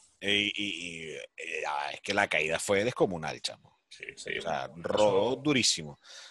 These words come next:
Speaker 1: Yo
Speaker 2: Eh,
Speaker 1: tuve la
Speaker 2: menos mal
Speaker 1: oportunidad
Speaker 2: que
Speaker 1: de ver,
Speaker 2: tiene eso
Speaker 1: tuve
Speaker 2: atrás,
Speaker 1: oportunidad
Speaker 2: ¿no?
Speaker 1: de ver las dos carreras, la de moto G P y la de Fórmula uno.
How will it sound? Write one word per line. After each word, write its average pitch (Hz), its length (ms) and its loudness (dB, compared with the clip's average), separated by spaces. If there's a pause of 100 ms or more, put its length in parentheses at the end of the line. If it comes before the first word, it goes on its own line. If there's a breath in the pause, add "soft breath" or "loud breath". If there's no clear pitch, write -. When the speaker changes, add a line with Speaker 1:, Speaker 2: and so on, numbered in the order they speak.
(1040 loud breath)
Speaker 1:
Yo 120 80 8
Speaker 2:
Eh, 123 40 8
Speaker 1:
tuve 190 220 10
la 196 100 12
Speaker 2:
menos 135 120 10
mal 165 80 10
Speaker 1:
oportunidad - 20 8
Speaker 2:
que 175 60 6
Speaker 1:
de 175 60 6
ver, 170 100 12
Speaker 2:
tiene 151 140 12
eso 131 180 8
Speaker 1:
tuve 139 120 8
Speaker 2:
atrás, 156 160 12
Speaker 1:
oportunidad 151 300 6
Speaker 2:
¿no? 123 60 10
Speaker 1:
de 135 60 10
ver 151 100 10
las 151 120 10
dos 160 80 6
carreras, 110 380 6
la 107 140 6
de 107 60 4
moto 110 200 0
G 113 120 4
P 139 180 6
y - 40 2
la 170 100 4
de 143 60 4
Fórmula 120 340 0
uno. 85 260 -6